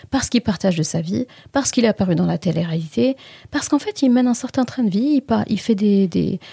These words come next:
euh, il fait des, des problèmes, euh, il y a des bad buzz, il y a des, il y a des, il y a des disputes, il y a des, et il met tout ça en scène. Et donc, il a des followers, il a des followers, et cette personne n'a aucune compétence avérée.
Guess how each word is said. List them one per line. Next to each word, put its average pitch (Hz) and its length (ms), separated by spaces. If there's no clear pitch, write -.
euh, - 240
il - 120
fait - 160
des, 196 180
des 190 100
problèmes, 262 680
euh, 202 180
il 208 240
y 202 140
a 214 40
des 190 140
bad 156 220
buzz, 254 480
il 202 60
y 202 40
a 190 60
des, 185 200
il 254 40
y 254 40
a 247 40
des, 202 220
il 196 60
y 247 40
a 262 60
des 208 120
disputes, 277 480
il 247 40
y - 20
a 208 40
des, 214 160
et 247 80
il 240 120
met 277 160
tout 240 120
ça 247 140
en 214 80
scène. 156 280
Et 247 80
donc, 285 240
il 285 80
a 320 60
des 339 100
followers, 226 400
il 254 80
a 220 60
des 202 100
followers, 208 320
et 254 40
cette - 180
personne 262 280
n'a 226 160
aucune 262 300
compétence 233 800
avérée. 160 420